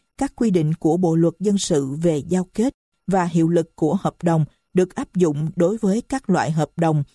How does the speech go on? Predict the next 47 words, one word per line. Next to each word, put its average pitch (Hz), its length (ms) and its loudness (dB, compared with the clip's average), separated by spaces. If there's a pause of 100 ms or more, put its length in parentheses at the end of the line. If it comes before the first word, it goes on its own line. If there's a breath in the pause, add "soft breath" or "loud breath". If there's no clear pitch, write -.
(160)
được 165 280 0
thiết - 240 -4
lập 165 180 0 (400)
để 165 360 0
tiến 233 200 0
hành 170 320 0
các 214 200 -8 (120)
hoạt - 200 -2
động 151 360 -2
thương 180 240 2
mại 156 300 0 (300 soft breath)
được 185 200 2
quy 233 140 0
định 160 260 2
cụ 160 240 2
thể 156 420 -2
tại 143 180 0
Luật 156 180 0 (100)
Thương 190 200 2
mại 151 320 2
hai 180 160 2
ngàn 151 260 2
lẻ 139 160 0
năm. 170 260 2 (580)
Bởi 196 160 2
vì 190 260 4
luật 175 260 0
này 175 380 4
không 226 240 2
quy 240 200 0
định 165 280 2
về 165 200 2
việc 165 220 0
xác - 340 -6
lập 190 140 2 (320)
và 175 180 2
hiệu 165 220 2
lực 170 260 -2
của 147 160 0
hợp 190 280 0
đồng 160 360 2
trong 175 180 2
hoạt 156 200 -2
động 143 260 -2
thương 208 220 2
mại 147 200 2
nói 170 200 2